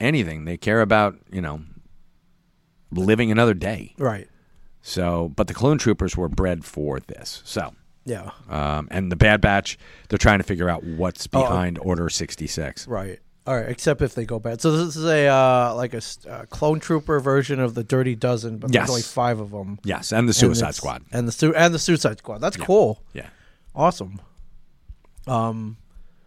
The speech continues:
Speaker 2: awesome. But you, so you, uh, you got big plans for next year, though.
Speaker 1: We do.
Speaker 2: You wanna
Speaker 1: We're,
Speaker 2: do
Speaker 1: we're gonna, we've got
Speaker 2: You wanna go all out next year?
Speaker 1: We're
Speaker 2: May the
Speaker 1: going all
Speaker 2: fourth.
Speaker 1: out next year,
Speaker 2: Okay.
Speaker 1: and not just me, but the entire town. Uh, we're gonna get Jay and Silent Bob as the,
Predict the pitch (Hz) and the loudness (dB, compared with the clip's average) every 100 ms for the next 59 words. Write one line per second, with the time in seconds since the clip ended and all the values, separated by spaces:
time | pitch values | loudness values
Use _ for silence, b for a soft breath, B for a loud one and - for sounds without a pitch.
0 | _ _ 139 156 110 139 147 131 160 156 | _ _ 0 2 0 -2 -2 0 0 0
1 | 143 147 147 131 175 196 - 151 - 143 | 0 4 4 4 6 6 6 4 4 2
2 | 151 117 110 135 - 107 95 90 87 101 | 2 -4 -4 -4 -6 -10 -10 -10 -12 -14
3 | B 143 135 98 110 123 127 131 107 117 | B 6 6 4 4 6 8 6 2 2
4 | 127 120 113 135 120 131 113 - 135 139 | 2 2 2 2 4 4 2 -2 -2 0
5 | 139 135 123 123 127 113 - - 95 123 | 2 2 4 4 2 0 -8 -10 -4 2
6 | 127 120 120 110 107 104 95 87 80 - | 4 6 4 4 4 4 4 -2 -8 -10
7 | 82 92 113 107 107 110 110 120 101 - | -8 -4 0 2 4 2 4 2 2 -2
8 | 95 104 98 95 85 90 - 92 85 - | -2 0 0 0 0 -2 -4 -6 -6 -6
9 | 85 80 - 80 73 65 76 - 82 80 | -8 -6 -6 -6 -6 -10 -16 -12 -8 -6
10 | 82 85 85 80 82 - 87 85 - 82 | -6 -8 -6 -6 -6 -6 -8 -6 -8 -8
11 | 80 85 82 80 78 - 80 78 80 | -6 -6 -6 -6 -10 -8 -8 -8 -12